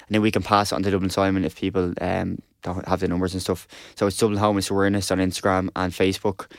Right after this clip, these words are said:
Then we have a LinkedIn as well and a TikTok. Uh, but the Facebook and the Instagram is always monitored. So if people do get in touch and see someone outside certain shops or certain locations, we'll get someone out to them,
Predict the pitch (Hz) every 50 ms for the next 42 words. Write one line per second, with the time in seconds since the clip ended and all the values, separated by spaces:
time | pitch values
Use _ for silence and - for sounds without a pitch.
0 | - _ - 92 92 92 92 92 92 95 98 98 98 - 107 98 92 92 90 95
1 | 95 92 90 87 - - 92 90 87 - - 92 - - 101 92 - - - _
2 | _ - - _ _ _ - 90 98 95 87 101 95 - 98 - - 104 107 104
3 | - - 107 92 - - - 92 98 98 95 98 - - 98 - - 101 98 92
4 | 87 - - 87 98 101 101 92 92 98 98 104 107 - 113 101 - - _ -
5 | - - - _ _ - - 98 95 - 113 110 92 104 107 101 101 110 73 95
6 | - - 107 98 - 104 95 - 101 98 95 - 104 98 98 95 95 92 - 104
7 | 95 95 95 90 - - - - - - - - - 101 98 - 87 92 - 104
8 | 101 98 - 104 92 - 101 80 95 98 95 - 98 95 90 98 98 - - -
9 | - 92 92 87 98 95 - - 101 95 90 92 90 - - 104 90